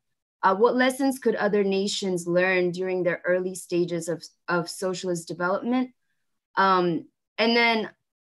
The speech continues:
another question I have here is, were there any other factors contributing to the famine, uh, during the Great Leap Forward?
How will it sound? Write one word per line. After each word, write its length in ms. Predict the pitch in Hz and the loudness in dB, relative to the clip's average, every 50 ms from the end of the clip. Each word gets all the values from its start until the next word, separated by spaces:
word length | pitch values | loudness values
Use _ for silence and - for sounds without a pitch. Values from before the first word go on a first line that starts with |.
| _ _ - | _ _ -2
another 300 | 233 240 254 262 262 277 | 2 2 4 4 2 2
question 340 | 262 277 269 254 262 262 240 | 2 2 0 0 0 0 0
I 120 | 220 214 | 0 0
have 260 | 202 208 202 202 202 | 2 2 2 2 0
here 320 | - - 208 202 202 202 196 | -2 -2 0 0 2 2 0
is, 720 | - 180 185 185 185 185 185 180 180 175 175 - - - _ _ _ _ _ _ - | 2 2 2 2 2 2 2 2 2 0 -2 -8 -14 -18 _ _ _ _ _ _ 2
were 140 | 214 233 247 | 4 6 6
there 120 | 262 254 | 6 6
any 240 | - 262 277 294 285 | 4 4 4 4 4
other 300 | 277 269 254 254 247 240 | 4 6 8 8 8 6
factors 720 | 247 247 226 202 196 208 - - 214 196 190 190 185 - | 4 4 4 4 4 2 0 -2 -2 -2 -2 -2 -4 -8
contributing 840 | - 214 208 208 - - 233 185 208 208 208 208 202 196 196 190 | -8 -6 -6 -6 -6 -8 -8 -4 -2 0 0 0 0 -2 -4 -6
to 100 | 190 - | -8 -6
the 120 | 175 180 180 | -6 -6 -6
famine, 720 | 175 _ - 175 175 175 180 180 175 175 175 170 170 170 _ _ _ _ _ _ - | -6 _ 0 2 2 2 2 2 0 0 0 0 -2 -6 _ _ _ _ _ _ -2
uh, 160 | 175 170 170 | 0 0 0
during 360 | 165 185 190 190 185 185 185 | 0 0 0 0 0 0 0
the 80 | 170 165 | 0 -2
Great 280 | 165 180 180 165 - | 0 0 0 0 0
Leap 280 | 170 175 165 165 - - | 0 -2 -2 -2 -6 -10
Forward? 540 | 226 226 233 240 240 240 233 233 226 226 | -6 -2 0 4 6 6 6 4 2 0